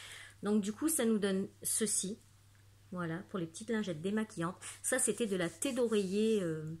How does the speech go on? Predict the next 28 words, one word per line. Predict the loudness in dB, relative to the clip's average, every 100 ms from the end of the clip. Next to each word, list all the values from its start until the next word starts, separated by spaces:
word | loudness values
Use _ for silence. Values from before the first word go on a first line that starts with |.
| -12 -16 -6
de | -4
chez | -4
Primark, | 0 2 2 2 0 -4
que | -8
j'ai | -4 -2
retaillé | 0 0 0 0
les | 0
thés | 0 -2
d'oreiller | 0 -2 -2
de | -2
ma | -2
fille. | -2 -2 -4 -6 -12 -18 -18 -6
Et | -4
du | -4
coup, | -6 -2
j'avais | -2 0
gardé, | 0 0 0 2 2
euh, | 0 0
le | -2
surplus | -2 -6 -8
de |
tissu | -6 -2 -2 -2 -4
qui | -4
m'a | -2 -2
servi | -2 -2 -2 -4 -4 -20 -10 -2
donc | -2 -2
pour | -4
faire | 0 0 0